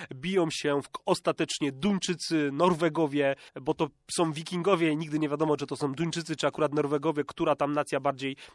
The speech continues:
bardziej przewodzi. Jest to rzeczywiście pewne miejsce boju niezwykłe o tę ziemię i Edward, choć był synem króla, to ten król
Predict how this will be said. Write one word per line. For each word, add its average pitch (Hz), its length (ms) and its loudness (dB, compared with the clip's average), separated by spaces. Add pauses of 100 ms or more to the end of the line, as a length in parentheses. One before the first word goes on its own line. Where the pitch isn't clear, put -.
(140)
bardziej 135 300 0
przewodzi. 131 400 -4
Jest 170 120 -2
to 208 80 -2
rzeczywiście 208 520 -2
pewne 214 520 2 (220)
miejsce 190 560 0
boju 180 380 4
niezwykłe 156 560 0
o 175 100 0
tę 156 140 -2
ziemię 135 440 -2 (480)
i 233 260 2 (100)
Edward, 202 640 2
choć 190 320 2
był 151 160 2 (160)
synem 196 280 2
króla, 151 420 2
to - 100 -12
ten 135 180 -4
król 175 380 0